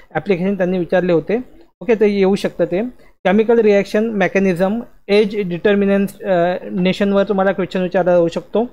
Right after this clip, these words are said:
ओके, त्यानंतर nuclear रिॲक्शनवर येऊ शकतो, Fission प्रोसेसवर येऊ शकतं, Fusion प्रोसेसवर येऊ शकतोय. ओके, तर या गोष्टी इथं तुम्हाला study करायच्या आहेत.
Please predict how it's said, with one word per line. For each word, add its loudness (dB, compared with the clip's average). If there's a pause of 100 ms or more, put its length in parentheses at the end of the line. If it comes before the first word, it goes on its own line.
(320)
ओके, 0
त्यानंतर 0
nuclear 2
रिॲक्शनवर 2
येऊ 0
शकतो, -4
Fission -2
प्रोसेसवर -2
येऊ -2
शकतं, -2
Fusion -2
प्रोसेसवर -2 (520)
येऊ 2
शकतोय. -8
ओके, -2
तर 0
या 2
गोष्टी -4 (160)
इथं -8
तुम्हाला 0
study -2
करायच्या -4
आहेत. -18